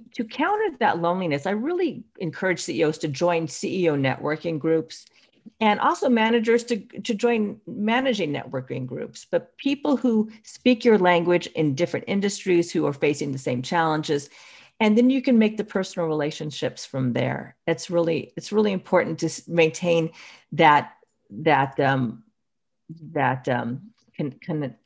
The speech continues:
connection with people. I don't, it's hard because once you, you know,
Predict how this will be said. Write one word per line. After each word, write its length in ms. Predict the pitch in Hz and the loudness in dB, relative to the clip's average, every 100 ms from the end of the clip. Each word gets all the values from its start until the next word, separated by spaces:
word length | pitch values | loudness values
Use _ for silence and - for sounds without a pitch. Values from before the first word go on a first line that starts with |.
| _ | _
connection 680 | 151 147 151 - - - 127 _ _ - | -4 -2 -4 -6 -8 -8 -14 _ _ -2
with 220 | 131 - | -2 -2
people. 420 | 117 - - - _ _ _ _ _ _ - | -10 -10 -12 -14 _ _ _ _ _ _ 6
I 160 | 175 | 6
don't, 340 | 180 196 202 - | 8 4 2 -2
it's 140 | - | -2
hard 500 | - 233 269 240 240 | 0 2 2 0 -2
because 380 | 185 - 160 160 | -4 0 0 2
once 260 | 165 170 202 | 2 2 -2
you, 140 | 180 | -6
you 60 | 180 | -4
know, 160 | 143 | -4